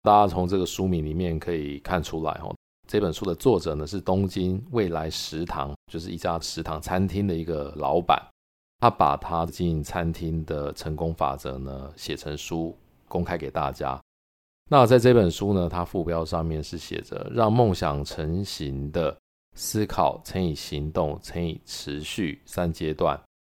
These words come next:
传授给你现在就能开始做的诀窍”。所以这本书其实在讲的是一种 know how。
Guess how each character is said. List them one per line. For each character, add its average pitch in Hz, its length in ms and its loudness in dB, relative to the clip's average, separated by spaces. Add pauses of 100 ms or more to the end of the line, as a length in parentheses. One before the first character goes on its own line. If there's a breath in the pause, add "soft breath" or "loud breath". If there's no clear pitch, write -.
(360)
传 95 160 2
授 113 160 8
给 101 160 4
你 92 100 6
现 95 240 2
在 95 200 2
就 98 140 -2
能 80 180 0
开 85 200 -2
始 - 160 -6
做 80 200 -6
的 73 140 -8
诀 65 260 -10
窍”。 - 280 -4 (640)
所 156 80 6
以 127 80 10
这 127 160 8
本 92 180 6
书 95 240 -2
其 98 140 -4
实 80 180 -6
在 85 160 -2
讲 71 240 -6
的 69 140 -10
是 - 160 -10
一 80 100 -6
种 69 320 -8
know 76 240 -4
how。 69 300 -2